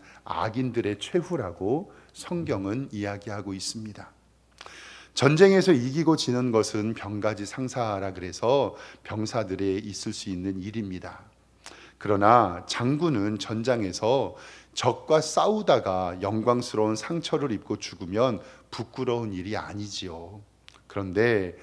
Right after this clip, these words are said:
장군이 쫄병과 싸우다가 죽거나 아니면 쫄병의 칼에 맞아 죽어도 부끄러운 일인데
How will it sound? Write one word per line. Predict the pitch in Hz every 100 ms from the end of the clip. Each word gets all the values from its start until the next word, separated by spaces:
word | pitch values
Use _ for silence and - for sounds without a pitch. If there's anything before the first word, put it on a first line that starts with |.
| - -
장군이 | - 139 165 185 127 107 98 185
쫄병과 | 202 196 190 165 147
싸우다가 | 135 165 165 151 110 110
죽거나 | - - 113 104 101 101 90 - - -
아니면 | 104 104 95 101 110 87 82 - - - -
쫄병의 | 196 196 196 190 185
칼에 | - 202 202
맞아 | 170 151 147
죽어도 | - 110 113 120
부끄러운 | - 127 180 165 156 117
일인데 | 95 85 90 110 175 233